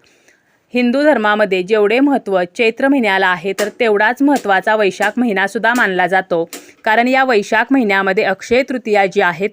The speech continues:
तर ती येत असते. हिंदू दिनदर्शिकेप्रमाणे वैशाख शुक्ल तृतीया तिथी, तर ही असते अक्षय तृतीयेची तिथी आणि अक्षय तृतीया म्हणजे साडेतीन मुहूर्तांपैकी एक शुभ मुहूर्त समजला जातो. कालविवेक या ग्रंथामध्ये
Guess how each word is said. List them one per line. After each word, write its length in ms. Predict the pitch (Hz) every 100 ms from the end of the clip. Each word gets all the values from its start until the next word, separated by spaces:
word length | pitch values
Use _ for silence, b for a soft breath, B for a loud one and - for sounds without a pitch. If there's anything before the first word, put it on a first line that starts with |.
| -
तर 140 | 180
ती 200 | 165 254
येत 180 | 214 185
असते. 400 | 180 - 175 156 b b b b 247
हिंदू 280 | 247 240
दिनदर्शिकेप्रमाणे 1200 | 277 254 233 226 220 220 220 214 202 202 214 170 165 b b -
वैशाख 540 | 220 240 - 262 269
शुक्ल 360 | - 262 262 277 277
तृतीया 360 | 233 214 202 196
तिथी, 460 | 233 - 196 175 175 b b -
तर 140 | 240
ही 220 | 240 240 277
असते 340 | 254 - 254
अक्षय 400 | - 214 - 254 262
तृतीयेची 460 | 233 208 202 214
तिथी 360 | 202 208 185 185 - b b
आणि 300 | 196 220 247 262
अक्षय 360 | 214 - 269 285
तृतीया 340 | 269 226 220
म्हणजे 320 | 208 214 190 196
साडेतीन 540 | 233 208 208 233 254
मुहूर्तांपैकी 880 | 262 269 190 233 262 269 214 202 220
एक 240 | 208 233
शुभ 240 | - 240 202
मुहूर्त 340 | 214 202 214
समजला 440 | 254 240 185 185
जातो. 380 | 180 175 - 165 160 b b b b -
कालविवेक 640 | 233 254 254 262 262 269
या 120 | 254 226
ग्रंथामध्ये 760 | 214 202 190 202 214 180 170